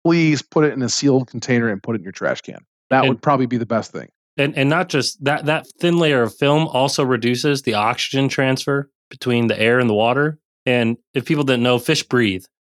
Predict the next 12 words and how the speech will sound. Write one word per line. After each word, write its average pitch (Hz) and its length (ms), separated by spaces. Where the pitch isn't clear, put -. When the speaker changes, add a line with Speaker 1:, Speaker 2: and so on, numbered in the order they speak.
Speaker 2:
So 117 340
they 123 160
need 151 180
<laughs> 127 120
oxygen 107 440
down 101 240
there 104 140
too. 151 380
And 117 120
it's 120 140
gonna 127 180
kill, 131 500